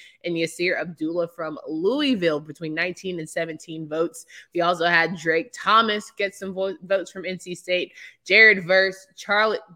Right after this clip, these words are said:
Charlie Thomas, Cedric Gray from North Carolina, Cam Kitchens from Miami, Tyler Davis from Clemson,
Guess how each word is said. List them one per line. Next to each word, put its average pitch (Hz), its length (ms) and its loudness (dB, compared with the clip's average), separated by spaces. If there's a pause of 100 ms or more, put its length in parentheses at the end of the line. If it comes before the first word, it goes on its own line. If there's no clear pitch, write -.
(140)
Charlie 226 420 0
Thomas, 180 640 -2
Cedric 190 420 -4
Gray 180 180 4
from 180 120 -8
North 165 220 -4
Carolina, 156 440 -8
Cam 202 300 -2
Kitchens 170 380 -8
from 160 160 -8
Miami, 151 440 -6
Tyler 165 300 -2
Davis 156 320 -4
from 156 120 -12
Clemson, 156 400 -10